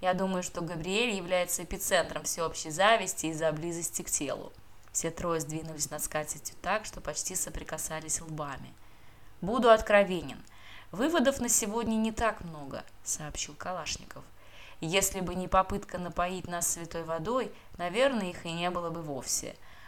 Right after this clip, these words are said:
Отмечается лишь полная схожесть инцидентов. Все ангелы благополучно пробыли целый день на работе, пришли домой поздно вечером. Судя по смятым постелям, завалились спать.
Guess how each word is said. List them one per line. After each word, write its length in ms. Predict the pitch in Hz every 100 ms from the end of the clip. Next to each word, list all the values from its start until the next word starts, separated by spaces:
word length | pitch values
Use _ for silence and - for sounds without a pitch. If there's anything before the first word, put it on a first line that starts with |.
| -
Отмечается 760 | 202 214 269 269 370 320 -
лишь 280 | 220 214 208
полная 440 | - 240 247 220 202
схожесть 640 | - - 196 196 190 -
инцидентов. 680 | 185 196 190 170 113 - 117 - - _ _ _ -
Все 280 | - 202 -
ангелы 500 | 233 285 254 247 233
благополучно 800 | 208 196 202 214 226 226 190 170
пробыли 400 | - 190 170 165
целый 340 | - 180 170
день 220 | 160 170
на 140 | 160 147
работе, 640 | 147 147 147 160 233 226 - -
пришли 320 | - 202 208 339
домой 340 | 226 180 226
поздно 340 | - 185 185
вечером. 520 | 170 143 135 143 - - - - - -
Судя 360 | - 214 202
по 140 | 190 190
смятым 460 | - 196 196 185
постелям, 680 | 180 170 - - 254 262 240
завалились 720 | 175 156 156 156 175 180 -
спать. 480 | - - 95 -